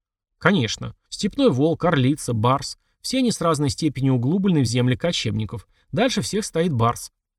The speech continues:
Еле-еле удержав отвисшую было челюсть, я озвучил первое пришедшее в голову. «И как, торхи не пытались вам помешать при строительстве?» Мой спутник, свирепо усмехнувшись, хищно блеснул зубами.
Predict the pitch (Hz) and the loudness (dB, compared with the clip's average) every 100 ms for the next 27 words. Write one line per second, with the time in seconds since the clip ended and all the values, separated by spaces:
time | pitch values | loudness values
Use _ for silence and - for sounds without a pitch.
0 | _ _ _ _ _ _ 127 135 135 135 | _ _ _ _ _ _ 0 2 4 4
1 | 135 127 123 120 135 - 135 - 131 - | 4 2 2 2 2 0 -2 0 0 0
2 | 135 123 123 - 175 180 - 131 120 123 | -2 0 0 0 -2 -4 -2 0 2 2
3 | 143 - 131 127 120 117 143 - 123 - | 0 -2 -2 0 2 2 0 -2 -2 -2
4 | 165 175 170 123 127 _ _ _ _ _ | -4 -2 0 0 -2 _ _ _ _ _
5 | _ - 156 143 135 170 117 - 156 127 | _ 0 4 6 4 2 0 2 0 2
6 | 139 131 131 196 254 - 214 175 175 147 | 2 2 0 0 0 0 -2 0 -2 0
7 | 120 - 120 - 135 104 104 - 110 - | -2 -4 -8 0 0 0 -4 -10 -10 -12
8 | _ _ _ _ _ _ _ _ _ _ | _ _ _ _ _ _ _ _ _ _
9 | _ 143 190 - 294 226 - - 147 147 | _ 0 0 2 -2 -2 -4 0 2 2
10 | 139 - 147 - 240 214 - - 196 - | 0 -2 -2 0 -2 0 -4 -2 -4 -2
11 | 139 123 92 123 117 151 120 98 - | 0 0 0 0 2 2 2 -2 -6